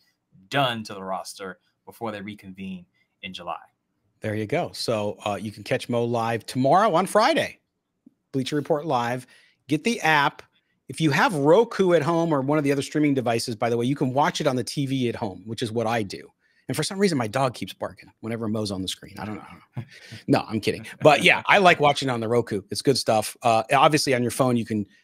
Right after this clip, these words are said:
Speaker 2: you can communicate and, and ask Mo questions or pester him like I do every once in a while, um, with comments that his producers ignore. But nonetheless, <laughs> we, we can, uh,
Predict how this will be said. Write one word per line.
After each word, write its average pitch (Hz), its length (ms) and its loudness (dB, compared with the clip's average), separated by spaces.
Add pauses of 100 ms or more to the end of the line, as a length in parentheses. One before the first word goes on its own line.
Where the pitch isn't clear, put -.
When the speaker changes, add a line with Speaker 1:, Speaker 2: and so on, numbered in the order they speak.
(140)
Speaker 2:
you 120 120 -2
can 107 200 -4
communicate 117 640 0
and, 101 200 -2
and 107 140 -4
ask 110 280 -4 (140)
Mo 117 240 4
questions 113 500 -2
or 107 100 0
pester 117 420 -2
him 110 100 0
like 101 160 -4
I 110 140 0
do 104 140 0
every 101 180 0
once 185 220 2
in 170 60 4
a - 20 6
while, 127 340 4 (360)
um, 117 340 0
with 120 160 0
comments 156 560 4
that 117 220 4
his 107 120 -6
producers 113 440 -2
ignore. 160 440 6 (380)
But 170 260 8
nonetheless, 180 500 8 (200)
<laughs> - 160 -6
we, 165 100 6 (1000)
we 190 160 6
can, 175 340 6
uh, 143 280 4